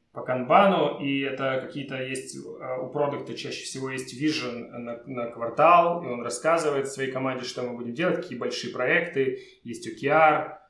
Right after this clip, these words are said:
типа вот мы будем там тащить, не знаю, помогать китайс-, выходу в Китай, и вот у нас есть Эпик китайский, например, и куча китайских тикетов. И они там, тимлид их как-то накидывает, потом они проходят ревью и уходят в разработку. В некоторых командах,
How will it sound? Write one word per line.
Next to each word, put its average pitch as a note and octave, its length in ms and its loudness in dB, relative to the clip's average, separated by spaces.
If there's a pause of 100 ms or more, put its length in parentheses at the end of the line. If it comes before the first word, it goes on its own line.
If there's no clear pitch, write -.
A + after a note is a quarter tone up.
(220)
типа - 200 -14
вот A#2+ 220 -4
мы A#2 140 -8
будем A#2 260 -8
там A2+ 320 -8
тащить, A#2+ 460 -8
не A#2+ 100 -8
знаю, A2+ 540 -6
помогать A#2 440 0
китайс-, B2+ 520 -2
выходу A#2 420 -8
в - 100 -14
Китай, D#3 560 6
и - 40 -6
вот C3 200 -4
у B2+ 40 -6
нас B2 240 -4
есть A#2 240 -8
Эпик - 340 0
китайский, - 480 -6
например, A#2+ 480 -14
и - 40 -16
куча - 280 -8
китайских - 440 -8
тикетов. - 340 -14 (500)
И B2+ 60 -6
они F3 160 2
там, A#2+ 720 -4
тимлид C3+ 340 -4
их - 100 -8
как-то B2 240 -8
накидывает, D3 640 4
потом B2+ 280 -4
они A#2+ 100 -4
проходят A#2 420 -6
ревью C#3 380 -2
и C3 40 -2
уходят B2 360 -4
в - 20 -8
разработку. A#2+ 720 -6 (600)
В A2+ 100 -10
некоторых F3 480 2
командах, D3 560 2